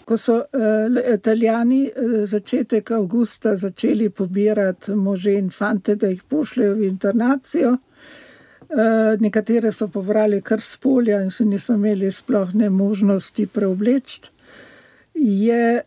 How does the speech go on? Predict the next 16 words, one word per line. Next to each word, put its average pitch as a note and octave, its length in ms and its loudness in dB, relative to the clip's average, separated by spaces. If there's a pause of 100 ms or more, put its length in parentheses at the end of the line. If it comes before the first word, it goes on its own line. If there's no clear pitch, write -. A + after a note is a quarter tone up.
so A3+ 260 -2
bili G3 380 -2
tisti, C#4+ 520 -2
za G#3 160 0
katere B3 540 0
je G#3 140 2
pater A#3 460 -4
Salmič A#3+ 800 0
interveniral, G#3+ 920 0
izpuščeni, F#3+ 840 -6
ne. G#3 240 2 (960)
Ostale B3 540 2
so A#3 180 -4
odpeljali G#3 680 -2
v G3 180 -6
Črnomelj. C4 680 -2